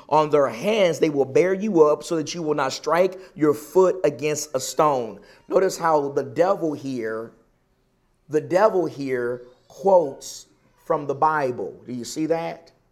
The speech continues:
He quotes from the ninety-first Psalm,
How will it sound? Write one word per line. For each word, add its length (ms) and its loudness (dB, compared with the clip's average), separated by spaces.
He 140 -14
quotes 420 4
from 160 -2
the 80 -2
ninety-first 760 0
Psalm, 440 -4